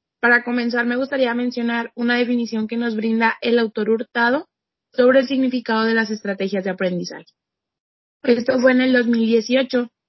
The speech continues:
donde él nos define las estrategias de aprendizaje como aquellas co-, aquellas secuencias integradas de procedimientos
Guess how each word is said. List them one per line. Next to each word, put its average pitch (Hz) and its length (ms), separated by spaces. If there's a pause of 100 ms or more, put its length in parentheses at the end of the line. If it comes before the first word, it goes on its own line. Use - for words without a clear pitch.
(200)
donde 254 600
él 254 160
nos 262 100
define 269 380
las 277 180
estrategias 240 560
de 254 80
aprendizaje 254 760 (560)
como 285 480
aquellas 247 520
co-, 285 240
aquellas 254 460
secuencias 262 440
integradas 247 560
de 254 100
procedimientos 220 880